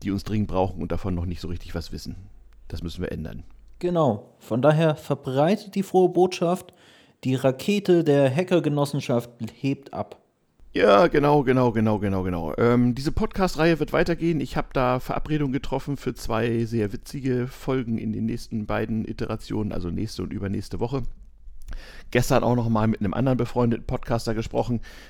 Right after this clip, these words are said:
Speaker 1: der im Moment etwas Land unter hat. Da werden wir im November mal was, äh, produzieren. Das ist auch jemand, dessen Namen man so im, äh, Podcast-Kreisen kennt. Aber naja, unsere Hörer sind ja nicht alle Podcast, äh, Aficionados.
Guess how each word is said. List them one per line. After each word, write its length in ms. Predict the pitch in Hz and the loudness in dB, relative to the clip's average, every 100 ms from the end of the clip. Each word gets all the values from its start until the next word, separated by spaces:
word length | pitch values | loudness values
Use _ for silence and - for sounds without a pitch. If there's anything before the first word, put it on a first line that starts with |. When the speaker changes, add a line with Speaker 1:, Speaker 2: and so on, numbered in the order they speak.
| - | -2
Speaker 1:
der 120 | 107 | 2
im 80 | 92 | 2
Moment 320 | 110 107 110 | 2 2 2
etwas 260 | 107 107 101 | 0 -2 0
Land 300 | 104 104 - | 0 0 0
unter 280 | 135 135 123 | 0 0 0
hat. 260 | 123 - | 0 -2
Da 120 | 98 95 | -2 0
werden 220 | 104 101 | 0 0
wir 100 | 104 | 0
im 100 | 98 | 0
November 460 | 98 92 113 135 | 0 0 2 2
mal 200 | 123 117 | 0 0
was, 180 | 113 117 - | -2 -4 -4
äh, 160 | 101 104 | -4 -4
produzieren. 720 | - 104 104 - 110 104 107 - - - - | -4 -6 -6 -6 -2 0 -2 -8 -18 -14 -6
Das 160 | 92 | -4
ist 140 | 90 - | -4 -6
auch 160 | - | -6
jemand, 340 | 113 101 92 - | -4 -2 -2 -2
dessen 220 | 98 98 | -4 -2
Namen 300 | 92 101 95 | 0 0 0
man 180 | 95 95 | -2 -4
so 140 | 95 | -4
im, 220 | 95 87 | -4 -6
äh, 180 | - 80 | -4 -6
Podcast-Kreisen 920 | - - - - 95 - 101 98 92 | -4 -6 -4 -4 -4 -6 -4 -4 -4
kennt. 380 | - 101 110 - | -4 -4 -4 0
Aber 160 | - 120 | 4 6
naja, 180 | 98 - | 4 0
unsere 260 | - 123 139 | -2 2 4
Hörer 240 | 165 139 | 6 4
sind 160 | 147 135 | 2 2
ja 80 | 120 | 0
nicht 180 | 117 | 0
alle 140 | 117 110 | -2 -2
Podcast, 680 | 147 - 127 120 - - - | -2 -4 -2 -2 -2 -4 0
äh, 220 | 107 98 - - - - - | 0 -2 -6 -18 -18 -8 -4
Aficionados. 1040 | 117 131 - 113 113 113 113 113 - - | -2 -2 -2 0 2 2 2 0 -2 -8